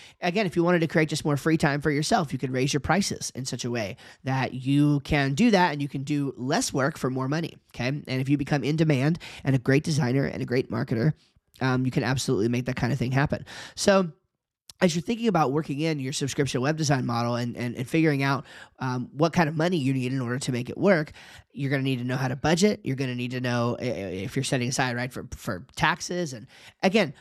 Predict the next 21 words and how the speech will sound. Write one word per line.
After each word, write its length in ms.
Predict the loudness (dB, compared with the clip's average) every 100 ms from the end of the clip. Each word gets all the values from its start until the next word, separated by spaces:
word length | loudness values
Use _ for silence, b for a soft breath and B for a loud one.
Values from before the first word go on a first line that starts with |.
| b
lots 380 | -2 0 0 -2
of 80 | -2
things 340 | -2 -2 -8 -2
that 320 | 4 4 4
need 220 | 0 2
to 80 | 2
be 120 | 2
figured 360 | 0 0 2 2
out 260 | 2 2
in 120 | -4 -4
respect 360 | -6 -6 -6
to 80 | -2
how 140 | 0
you're 160 | 2 2
gonna 180 | 0 -2
run 160 | -4
a 60 | -4
business 400 | 0 0 2 0
like 160 | -2 -2
this, 260 | -4 -4 -8 _ _ _ -4
because 560 | -2 2 2 2 -4